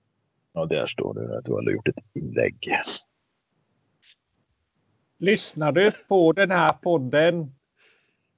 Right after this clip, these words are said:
Speaker 2: så ska du vara med i gruppen. Om du inte lyssnar på podden, var inte med i gruppen.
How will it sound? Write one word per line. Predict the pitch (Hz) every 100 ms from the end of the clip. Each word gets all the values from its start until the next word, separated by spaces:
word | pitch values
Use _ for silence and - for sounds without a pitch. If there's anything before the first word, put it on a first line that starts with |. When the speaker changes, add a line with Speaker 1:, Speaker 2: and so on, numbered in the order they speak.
| _ _
Speaker 2:
så | - 165 165
ska | - 190 175 156
du | 147 160 160
vara | 156 151
med | 151 160 151 139
i | 147
gruppen. | 139 165 135 _ - 147 165 170 131 - 156 - - _ _ _ _ _ _
Om | 175 175 160
du | 180
inte | 202 175 - - 175
lyssnar | 185 180 - - 165 175
på | 180 - 160 156
podden, | 151 151 131 117 135 143 143 131 _ _ _ _ - _
var | - 131 160 175 175 170 196
inte | 160 135 - 165
med | 151 135 143
i | 143
gruppen. | 147 139 - _ 139 139 131